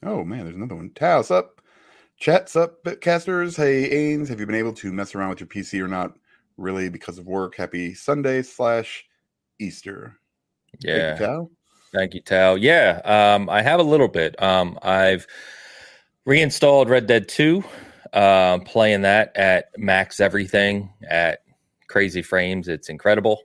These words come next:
Speaker 2: Um, I wish I had time to just sit down and play that for another two hundred hours.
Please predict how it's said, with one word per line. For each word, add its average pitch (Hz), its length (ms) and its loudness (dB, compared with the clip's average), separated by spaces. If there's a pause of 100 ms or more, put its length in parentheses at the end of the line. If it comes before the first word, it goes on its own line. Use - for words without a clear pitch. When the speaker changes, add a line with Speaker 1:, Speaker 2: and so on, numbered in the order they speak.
(120)
Speaker 2:
Um, 82 360 0
I 82 120 -2
wish 87 240 -6
I 82 100 0
had 85 200 -4
time 85 260 -4
to 73 60 -16
just - 220 -16
sit - 140 -16
down 82 180 -6
and 78 80 -12
play 82 180 -6
that 85 220 -4
for 85 140 -6
another 80 260 -8
two 87 140 -10
hundred 82 220 -8
hours. 82 320 -4